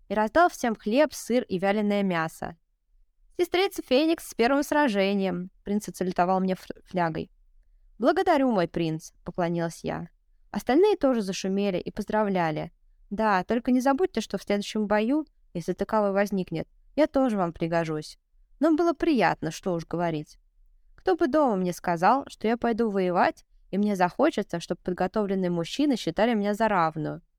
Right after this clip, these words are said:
А вот как вышло. Принц время от времени доставал свой волшебный камень и поглядывал на него, но тот был тёмен и безмолвен. Значит, нам оставалось только ждать.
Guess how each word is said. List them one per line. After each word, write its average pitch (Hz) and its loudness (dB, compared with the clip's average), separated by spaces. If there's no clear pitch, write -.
А - 2
вот 208 0
как - 0
вышло. 165 -8
Принц 370 0
время 269 4
от 247 -4
времени 302 4
доставал 208 0
свой 220 -4
волшебный 254 0
камень 170 -2
и 190 -8
поглядывал 180 0
на 160 -4
него, 156 -4
но 226 -4
тот 381 2
был 269 2
тёмен 277 2
и 202 0
безмолвен. 180 -2
Значит, 277 0
нам 240 2
оставалось 202 0
только 196 -4
ждать. 147 -4